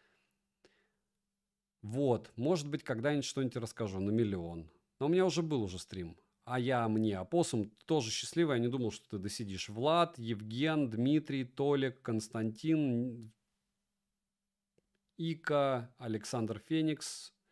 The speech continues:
Рамзес, Роман Самойлов, Альберт, Дмитрий Гордиенко особо счастливо.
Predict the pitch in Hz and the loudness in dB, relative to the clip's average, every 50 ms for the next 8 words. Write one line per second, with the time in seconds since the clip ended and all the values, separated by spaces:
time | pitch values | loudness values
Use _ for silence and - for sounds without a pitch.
0 | _ _ _ _ _ _ - 113 113 113 113 110 101 113 135 156 156 151 - - | _ _ _ _ _ _ -8 -4 -2 0 0 0 0 0 2 2 2 0 -2 -6
1 | - - - 139 117 113 113 113 113 113 107 - 117 110 123 147 156 156 147 139 | -12 -12 -10 -4 -2 -2 0 0 0 0 -2 -2 -4 -2 -2 -2 -2 0 -2 -2
2 | 127 - 117 110 107 104 101 120 143 151 143 - - 113 98 95 110 117 113 113 | -2 -2 -2 -2 -2 -2 -2 -2 -2 -2 -2 -2 -8 -10 -4 0 2 2 2 0
3 | 104 92 90 101 92 90 101 117 143 160 160 156 - 143 127 - - 143 127 120 | -2 -8 -6 -6 -6 -6 -4 -4 -2 -4 -4 -4 -4 -4 -4 -4 -4 -6 -6 -4
4 | 120 117 117 113 110 - - - - 123 123 120 113 110 104 98 | -4 -4 -4 -4 -6 -8 -10 -8 -4 -2 0 0 0 0 -2 -2